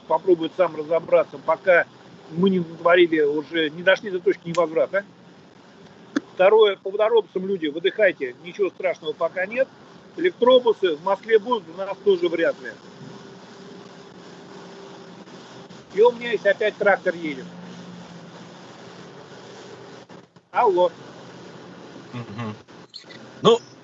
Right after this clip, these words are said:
Speaker 2: хорошо. <clears throat> В общем, э, относительно хорошо. Так или иначе, мысли понятны, Олег. Э, будем тогда закругляться.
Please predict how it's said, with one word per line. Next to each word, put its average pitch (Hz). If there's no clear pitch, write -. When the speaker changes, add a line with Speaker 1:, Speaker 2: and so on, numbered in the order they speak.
Speaker 2:
хорошо. 220
<clears throat> -
В 120
общем, 139
э, 131
относительно 120
хорошо. -
Так 190
или 190
иначе, 196
мысли 196
понятны, 196
Олег. 156
Э, 110
будем 160
тогда 151
закругляться. 151